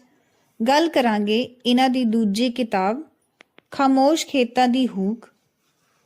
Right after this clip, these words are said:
ਜੋ ਕਿਸਾਨੀ ਅੰਦੋਲਨ ਵੀਹ ਸੌ ਵੀਹ ਨਾਲ ਸੰਬੰਧਿਤ ਕਹਾਣੀਆਂ ਦੀ ਕਿਤਾਬ ਹੈ।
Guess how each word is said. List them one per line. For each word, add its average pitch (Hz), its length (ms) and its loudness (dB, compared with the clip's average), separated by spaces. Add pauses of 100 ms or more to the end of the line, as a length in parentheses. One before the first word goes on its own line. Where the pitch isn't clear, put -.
ਜੋ 285 220 0
ਕਿਸਾਨੀ 294 640 -2
ਅੰਦੋਲਨ 214 580 0 (840)
ਵੀਹ 285 220 4
ਸੌ 339 220 2
ਵੀਹ 269 260 2
ਨਾਲ 277 240 2
ਸੰਬੰਧਿਤ 226 640 0
ਕਹਾਣੀਆਂ 220 560 0
ਦੀ 220 120 -2
ਕਿਤਾਬ 175 440 -4
ਹੈ। 170 220 -10